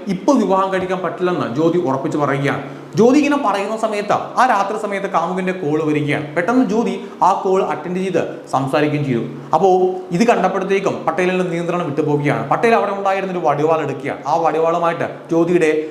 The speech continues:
അടുത്തേക്ക് വന്നു. ജ്യോതി ഇത് കണ്ടപ്പോഴത്തേക്കും പേടിച്ച്, ആ, ഓടാനായിട്ട് ശ്രമിക്കുകയാണ്. പട്ടേൽ അയാളുടെ കൈകൊണ്ട് ജ്യോതിയെ പിടിച്ചു നിർത്തുകയും, ആ, വീണ്ടും ജ്യോതി രക്ഷപ്പെടാൻ ശ്രമിച്ച സമയത്ത് പിന്നിൽ നിന്ന് തല വെട്ടുകയാണ്. അങ്ങനെയാണ് ജ്യോതി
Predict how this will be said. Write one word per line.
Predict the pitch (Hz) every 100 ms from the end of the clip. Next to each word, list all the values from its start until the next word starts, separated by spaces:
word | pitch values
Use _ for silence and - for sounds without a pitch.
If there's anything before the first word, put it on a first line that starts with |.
| -
അടുത്തേക്ക് | 143 143 160 151
വന്നു. | 101 - - - -
ജ്യോതി | 185 208
ഇത് | 226
കണ്ടപ്പോഴത്തേക്കും | 202 190 202 196 156
പേടിച്ച്, | 127 160 170 190 170 143 - - 147 - -
ആ, | 160 156
ഓടാനായിട്ട് | 151 185 185 175
ശ്രമിക്കുകയാണ്. | 165 147 143 135 - - -
പട്ടേൽ | 175 240 226 180 - -
അയാളുടെ | 170 180 185 180 - -
കൈകൊണ്ട് | 175 175 180
ജ്യോതിയെ | 151 156 165
പിടിച്ചു | 160 160 147 160
നിർത്തുകയും, | 147 160 156 151 - - 160
ആ, | 160 156 160
വീണ്ടും | 226 262 226
ജ്യോതി | 226
രക്ഷപ്പെടാൻ | 202 185 190 196
ശ്രമിച്ച | 196 185 185
സമയത്ത് | 196 185 147 - - -
പിന്നിൽ | 185 180 196
നിന്ന് | 202 185 120 - 160
തല | 160 160 160 - - 135
വെട്ടുകയാണ്. | 143 - 147 147 98 - - -
അങ്ങനെയാണ് | 165 190 180 151
ജ്യോതി | 151 151 147 143 -